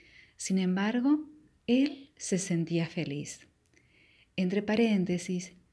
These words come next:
te invito a que pienses qué tipo de felicidad sentía Selim.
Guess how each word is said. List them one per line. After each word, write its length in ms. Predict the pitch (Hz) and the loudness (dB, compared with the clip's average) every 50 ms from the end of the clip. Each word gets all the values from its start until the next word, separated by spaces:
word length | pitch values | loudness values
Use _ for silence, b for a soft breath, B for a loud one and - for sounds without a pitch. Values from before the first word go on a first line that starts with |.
| _ _ | _ _
te 100 | - 214 | 0 2
invito 240 | 214 214 233 233 247 | 4 4 4 4 4
a 60 | 240 | 2
que 120 | 240 226 214 | 2 0 0
pienses 760 | 214 208 202 180 175 170 170 - - 175 170 175 - - _ _ _ _ _ _ - | 0 0 0 2 2 0 -2 -4 -6 -8 -8 -8 -10 -14 _ _ _ _ _ _ -6
qué 180 | - 254 269 269 | 0 2 2 2
tipo 480 | 269 - - 262 262 269 - - 254 | 0 0 2 4 4 4 2 0 0
de 140 | 240 220 214 | 2 2 2
felicidad 840 | 208 - 208 190 190 185 180 - - 196 190 196 208 226 247 277 302 - - - - | 0 -2 -4 -2 -2 -4 -4 -4 -2 -2 0 2 2 2 2 2 0 -2 -8 -20 -20
sentía 680 | - - - - 196 185 180 180 180 190 180 185 185 180 | -20 -12 -6 -2 0 2 2 2 2 2 0 0 0 -2
Selim. 560 | - - 190 160 147 147 139 131 135 143 143 | -4 -2 -2 -2 0 0 0 0 -2 -4 -6